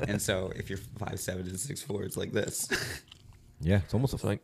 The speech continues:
Speaker 2: full
Speaker 3: I gotta
Speaker 2: foot.
Speaker 3: stand two feet behind everybody so that
Speaker 1: Mm-hmm.
Speaker 3: we look even.
Speaker 1: I mean, with any relationship, it takes compromise. And so even though it is a dictatorship, and even though I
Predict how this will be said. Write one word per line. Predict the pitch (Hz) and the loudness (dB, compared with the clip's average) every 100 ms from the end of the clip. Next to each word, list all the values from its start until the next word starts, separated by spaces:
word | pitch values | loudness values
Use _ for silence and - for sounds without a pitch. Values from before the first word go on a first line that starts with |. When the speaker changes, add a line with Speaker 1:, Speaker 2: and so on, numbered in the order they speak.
| - | -4
Speaker 2:
full | 95 104 | 2 6
Speaker 3:
I | 110 | 8
gotta | 113 | 8
Speaker 2:
foot. | 123 | 10
Speaker 3:
stand | 123 110 104 | 10 8 8
two | 127 | 4
feet | 107 120 104 | 6 4 6
behind | 104 107 98 | 6 6 4
everybody | 95 92 98 | 2 4 4
so | 104 95 | 6 4
that | |
Speaker 1:
Mm-hmm. | 92 | 4
Speaker 3:
we | 90 | 4
look | 98 95 - - - _ - - | 4 4 0 -10 -16 _ -18 -8
even. | - 107 85 92 98 _ - - - - - | -2 0 2 0 0 _ -20 -20 -20 -16 2
Speaker 1:
I | 135 | 6
mean, | 160 | 8
with | 165 139 | 6 6
any | 160 | 4
relationship, | 156 117 107 104 110 98 104 90 - _ _ _ _ _ _ - - - | 4 4 4 2 0 2 2 0 -6 _ _ _ _ _ _ -20 -18 -4
it | 104 | -2
takes | - 90 - | 0 -4 -2
compromise. | 82 - 50 - - - - _ _ _ - | -4 -4 -6 -6 -6 -8 -12 _ _ _ -4
And | 95 92 | -2 0
so | - 92 85 - - - - - _ - _ - - | 2 2 0 -4 -18 -20 -20 -20 _ -20 _ -20 0
even | 123 127 127 | 4 6 8
though | 117 | 8
it | 113 | 8
is | 107 104 | 6 6
a | |
dictatorship, | 104 98 104 87 98 90 - | 4 4 2 2 2 0 0
and | 90 80 | -2 0
even | 92 90 | 0 0
though | 90 87 87 85 - | 2 2 2 0 0
I | 80 80 76 | 2 2 -2